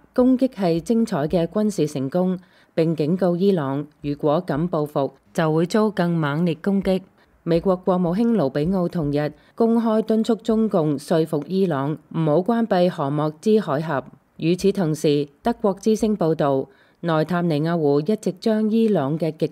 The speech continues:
端分子當作係對自己國家最大嘅威脅。佢唔相信伊朗只係為咗民用而發展核計劃，認為背後有軍事目的。多年嚟，內塔尼亞胡多次警告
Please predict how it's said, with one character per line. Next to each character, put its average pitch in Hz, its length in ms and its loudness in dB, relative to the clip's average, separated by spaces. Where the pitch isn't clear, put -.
端 196 200 2
分 156 240 -2
子 151 280 0
當 170 240 0
作 175 200 -2
係 160 180 0
對 170 180 0
自 160 180 -2
己 202 160 0
國 185 220 0
家 202 160 0
最 180 240 0
大 156 180 -4
嘅 156 180 -2
威 185 160 0
脅。 156 260 -2
佢 170 200 2
唔 156 120 0
相 226 200 2
信 196 300 0
伊 240 160 4
朗 165 320 0
只 165 120 -4
係 175 220 0
為 151 220 0
咗 147 220 -2
民 165 280 0
用 147 200 0
而 147 120 -4
發 165 180 -4
展 160 300 -4
核 165 140 -4
計 151 220 -4
劃， 139 240 -2
認 170 160 0
為 156 180 2
背 190 180 0
後 170 220 0
有 147 180 0
軍 220 220 0
事 175 180 -2
目 143 220 -4
的。 175 180 0
多 208 200 2
年 156 180 0
嚟， 135 320 -2
內 160 200 0
塔 180 160 0
尼 165 200 0
亞 165 180 -2
胡 143 180 0
多 202 220 0
次 190 180 -2
警 156 260 -2
告 160 320 0